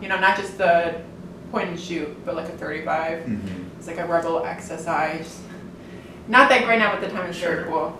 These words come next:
Speaker 1: Um, and then in high school, right away, I went into film, uh, photography classes, um, analog. So it was great having that as a class because my teacher was awesome. Her name's Missus Kyler.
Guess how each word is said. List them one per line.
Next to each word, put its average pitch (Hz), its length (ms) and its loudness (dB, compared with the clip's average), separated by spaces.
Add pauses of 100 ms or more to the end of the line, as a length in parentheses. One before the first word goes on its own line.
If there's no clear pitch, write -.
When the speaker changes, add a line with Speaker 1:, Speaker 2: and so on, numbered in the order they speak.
(160)
Speaker 1:
Um, 196 300 6
and 202 120 0
then 202 100 2
in 202 80 0
high 208 180 0
school, 208 600 0
right 185 200 4
away, 170 220 2
I 165 40 0
went 165 160 -2
into 170 280 -6
film, 170 240 -6 (400)
uh, 180 240 0
photography - 420 -2
classes, 160 640 -2 (500)
um, 190 180 0
analog. 175 540 0 (120)
So 165 600 2 (480)
it 208 80 -2
was 202 300 -2 (100)
great 254 260 4
having 190 580 4
that 170 180 4
as 160 100 -2
a 170 120 -8
class - 400 0
because 180 420 -6 (460)
my 190 100 -2
teacher 196 260 -4
was 180 100 -4
awesome. - 260 0
Her - 80 -10
name's 165 240 -8
Missus 180 240 -10
Kyler. 165 480 2